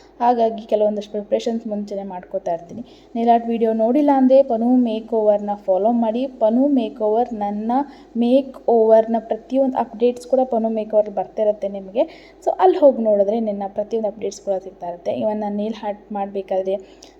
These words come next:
ಆ, ತುಂಬ ಇಷ್ಟ ಅಲ್ಲ, ಕೆಲವ್ರಿಗೆ ನೇಲ್ಸ್‌ಗಳು ತುಂಬಾನೇ ಇಷ್ಟಪಡ್ತಾರೆ ದೊಡ್ಡ ದೊಡ್ಡದಾಗಿರ್ಬೇಕು ಅಂತ. So ಯಾರಿಗೆಲ್ಲ ಇಂಟ್ರೆಸ್ಟ್ ಇದೆ ಖಂಡಿತ ಫಾಲೋ ಪೇಜ್ ಮಾಡಿ. ಆ, ನನ್ನ Instagram ಐ ಡಿ ಕೂಡ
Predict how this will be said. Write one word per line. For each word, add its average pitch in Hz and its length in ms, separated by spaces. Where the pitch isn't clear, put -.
ಆ, 202 220
ತುಂಬ 330 340
ಇಷ್ಟ 247 200
ಅಲ್ಲ, 214 180
ಕೆಲವ್ರಿಗೆ 220 360
ನೇಲ್ಸ್‌ಗಳು 214 500
ತುಂಬಾನೇ 208 420
ಇಷ್ಟಪಡ್ತಾರೆ 190 540
ದೊಡ್ಡ 190 220
ದೊಡ್ಡದಾಗಿರ್ಬೇಕು 185 720
ಅಂತ. 180 180
So 254 200
ಯಾರಿಗೆಲ್ಲ 240 340
ಇಂಟ್ರೆಸ್ಟ್ 220 480
ಇದೆ 220 60
ಖಂಡಿತ 214 500
ಫಾಲೋ 202 260
ಪೇಜ್ 202 380
ಮಾಡಿ. 190 240
ಆ, 208 100
ನನ್ನ 208 180
Instagram 208 460
ಐ 190 120
ಡಿ 202 100
ಕೂಡ 196 160